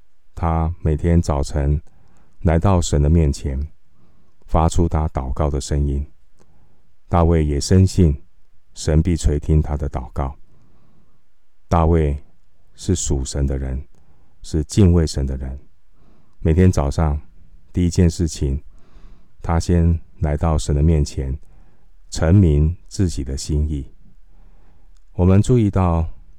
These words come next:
第五篇第三节的那个次序，他后面说：“早晨，我必向你陈明我的心意。”接下来呢，不是陈明完了，人就走掉。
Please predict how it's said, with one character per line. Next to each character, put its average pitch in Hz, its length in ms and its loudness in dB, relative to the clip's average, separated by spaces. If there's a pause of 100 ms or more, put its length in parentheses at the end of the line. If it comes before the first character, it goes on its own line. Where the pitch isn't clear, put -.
(640)
第 110 120 2
五 82 120 2
篇 90 240 4
第 90 140 0
三 90 300 2
节 71 200 -6
的 71 140 -4
那 85 140 0
个 - 100 -6
次 - 300 -4
序， 73 340 -8 (1080)
他 - 140 -6
后 82 100 0
面 78 160 2
说 92 380 -2 (580)
：“早 87 220 2
晨， 90 400 4 (320)
我 85 160 -2
必 98 180 2
向 90 240 4
你 73 140 0
陈 - 340 -2
明 87 320 6
我 73 80 -2
的 73 140 -4
心 85 260 0
意。” 78 220 -2 (460)
接 104 180 -2
下 107 180 0
来 85 200 2
呢， 92 200 4 (1080)
不 90 100 -4
是 107 160 -2
陈 85 180 2
明 90 200 6
完 78 200 2
了， 78 440 -4 (180)
人 87 240 -2
就 90 140 0
走 69 260 -4
掉。 76 320 -6